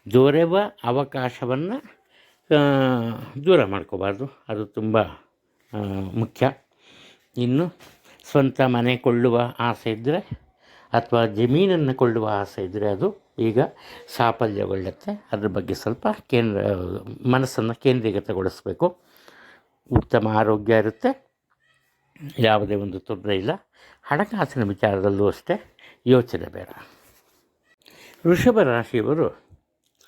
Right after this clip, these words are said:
ತಮ್ಮ ಕೆಲಸ ಕಾರ್ಯಗಳನ್ನು ಬುದ್ಧಿವಂತಿಕೆಯಿಂದ ಸಂಪೂರ್ಣಗೊಳಿಸ್ಕೋತಾರೆ.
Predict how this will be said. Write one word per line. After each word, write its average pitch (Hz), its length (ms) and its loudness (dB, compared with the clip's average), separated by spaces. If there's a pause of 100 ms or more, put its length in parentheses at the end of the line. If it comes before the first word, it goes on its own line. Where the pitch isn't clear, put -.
(400)
ತಮ್ಮ 180 280 2 (500)
ಕೆಲಸ 139 300 -2 (100)
ಕಾರ್ಯಗಳನ್ನು 135 720 0 (720)
ಬುದ್ಧಿವಂತಿಕೆಯಿಂದ 151 1300 2 (440)
ಸಂಪೂರ್ಣಗೊಳಿಸ್ಕೋತಾರೆ. 117 1120 -2